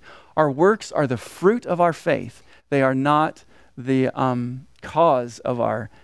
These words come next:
faith. And so, so that's, that would be just a, another distinction between the two. Um, 'cause I think a lot of Roman, if we misunderstand the Roman Catholic Church sometimes by saying they don't believe in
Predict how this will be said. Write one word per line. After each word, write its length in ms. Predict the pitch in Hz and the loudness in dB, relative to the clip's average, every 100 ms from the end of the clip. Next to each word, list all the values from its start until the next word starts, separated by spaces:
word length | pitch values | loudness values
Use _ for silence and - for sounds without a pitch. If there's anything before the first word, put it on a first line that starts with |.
| - | -20
faith. 540 | - - 139 - - - - - - | -12 -4 -2 -4 -14 -20 -20 -20 -4
And 180 | 139 131 | -2 0
so, 360 | 143 135 131 | 2 2 2
so 100 | 123 | 0
that's, 240 | 139 135 - - | 0 0 -6 -10
that 100 | 135 | -4
would 180 | 139 123 | -4 -2
be 300 | 139 147 131 | 0 2 0
just 240 | 127 - - _ - - _ _ _ _ | -4 -12 -18 _ -20 -20 _ _ _ _
a, 120 | 120 120 - - - | -10 -10 -14 -20 -12
another 600 | 123 123 151 156 110 117 - - _ | -6 0 0 0 -4 -6 -10 -20 _
distinction 560 | - 123 - 160 - 120 | -8 -6 -2 -2 -2 -6
between 600 | 120 - 147 143 139 135 | -8 -6 -2 0 0 -2
the 240 | - 113 117 | -6 -10 -10
two. 420 | - 143 120 123 - - - - - | -4 -2 -2 -6 -14 -20 -20 -20 -6
Um, 340 | 131 127 127 | -4 -2 -6
'cause 120 | - 135 | -6 -2
I 60 | |
think 140 | 143 165 | 0 2
a 40 | |
lot 200 | 147 156 | 4 2
of 180 | 143 135 | 2 0
Roman, 180 | 160 156 | -2 0
if 120 | 135 | -2
we 400 | 143 208 254 240 | -2 0 2 2
misunderstand 840 | 214 196 196 190 156 165 156 151 139 - _ _ _ _ _ _ | 0 -2 -2 -4 -4 -2 0 0 -2 -8 _ _ _ _ _ _
the 60 | 131 | -4
Roman 200 | 151 143 | -2 0
Catholic 320 | 143 135 127 | 0 -2 -2
Church 180 | - 127 | -4 -4
sometimes 280 | 131 131 123 | -4 -6 -4
by 80 | |
saying 240 | 120 131 127 | -6 -6 -2
they 120 | 135 | 0
don't 180 | 135 127 | -2 -4
believe 320 | 127 127 120 | -4 -4 -4
in 200 | 120 117 | -6 -8